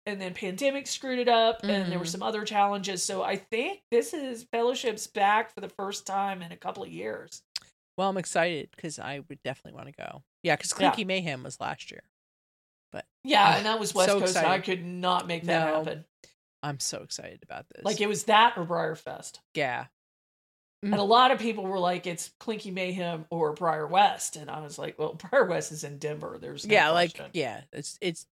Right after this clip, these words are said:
Speaker 2: in my backyard. I can't not go.
Speaker 1: Yeah.
Speaker 2: Um,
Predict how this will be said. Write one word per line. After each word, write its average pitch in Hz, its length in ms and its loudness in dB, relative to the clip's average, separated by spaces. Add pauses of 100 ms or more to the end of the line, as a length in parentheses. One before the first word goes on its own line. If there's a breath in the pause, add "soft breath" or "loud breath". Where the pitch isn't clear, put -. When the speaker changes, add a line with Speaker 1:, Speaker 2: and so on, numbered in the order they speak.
(100)
Speaker 2:
in 175 140 -2
my 151 140 -2
backyard. - 600 -6 (840)
I 143 80 -2
can't - 340 -6
not 123 240 -8
go. - 140 -12 (580)
Speaker 1:
Yeah. 165 260 -2 (1500)
Speaker 2:
Um, 170 400 -4